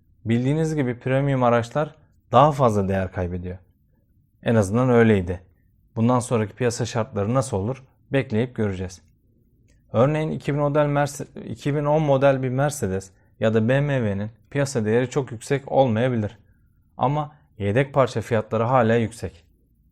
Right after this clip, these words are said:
Bu nedenle bu tip araçlar kaza yaptığında hasar çok yüksek olmasa bile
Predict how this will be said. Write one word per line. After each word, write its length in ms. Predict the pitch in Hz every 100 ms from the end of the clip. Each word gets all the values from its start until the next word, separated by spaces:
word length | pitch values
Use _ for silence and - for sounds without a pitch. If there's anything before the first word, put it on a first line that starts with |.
| _ 120
Bu 100 | 147
nedenle 440 | 147 123 110 110
bu 80 | 139
tip 180 | 151 131
araçlar 440 | 110 98 107 95
kaza 280 | 113 120 135
yaptığında 560 | 113 - 95 101 113 - _ _ -
hasar 340 | 123 120 123
çok 300 | - 139 -
yüksek 320 | - - -
olmasa 460 | 135 151 139 - 92
bile 220 | 104